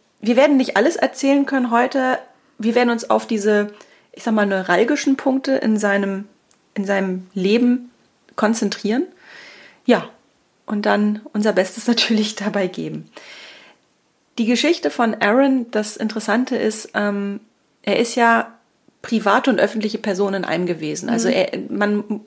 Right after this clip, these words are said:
Speaker 1: kann hier nicht unterscheiden irgendwie. Das heißt, wenn wir über Aaron reden, reden wir über die Person, die er sowohl privat als auch öffentlich war. Er hat da nicht unterschieden.
Speaker 2: Er war auch kein Typ für Spielchen
Speaker 1: Nö.
Speaker 2: und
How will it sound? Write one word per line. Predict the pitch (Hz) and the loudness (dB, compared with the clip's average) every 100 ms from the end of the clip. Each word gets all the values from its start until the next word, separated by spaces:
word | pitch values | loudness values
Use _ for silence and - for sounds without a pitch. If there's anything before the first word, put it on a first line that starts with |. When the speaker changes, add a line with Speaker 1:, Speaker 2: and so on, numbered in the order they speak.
| - | -2
Speaker 1:
kann | 233 | 2
hier | 240 220 | 4 2
nicht | 214 - - | -2 -6 -4
unterscheiden | 214 214 190 196 190 175 | -2 0 2 2 2 0
irgendwie. | - 160 156 165 | -4 -6 -6 -8
Das | - 175 | -8 -2
heißt, | 196 190 | -2 0
wenn | 208 | -2
wir | 208 | -2
über | 208 208 - | 0 0 2
Aaron | - 214 220 214 _ - | 2 2 0 -4 _ -4
reden, | 208 262 269 - - - - 208 | 0 2 2 -2 -14 -20 -4 2
reden | 240 254 | 4 4
wir | 240 | 2
über | 220 220 | 2 0
die | 214 | 0
Person, | - 226 208 247 226 | -2 -2 0 2 0
die | 196 | 0
er | 196 | -2
sowohl | 196 196 226 | 0 2 0
privat | - 208 190 220 - | -2 -2 0 0 -2
als | 202 - | -4 -6
auch | 185 | -4
öffentlich | - - 247 - 262 - | -4 -2 -4 -4 -6 -2
war. | 214 269 320 - - - - | 0 0 -4 -14 -20 -20 -10
Er | - 202 | -4 0
hat | - | 2
da | 262 | 4
nicht | 233 240 - | 4 2 0
unterschieden. | 226 220 208 - 208 226 392 - _ - - | 0 0 -2 -2 -2 -2 -2 -8 _ -20 -10
Speaker 2:
Er | 233 | 0
war | 233 | 0
auch | 233 | 2
kein | 262 233 | -2 -2
Typ | 262 240 | -6 -4
für | 233 226 | 0 0
Spielchen | 220 - 226 240 240 233 220 220 | 0 -6 -2 0 0 -2 -2 0
Speaker 1:
Nö. | 214 208 | 4 4
Speaker 2:
und | 208 208 | 2 -6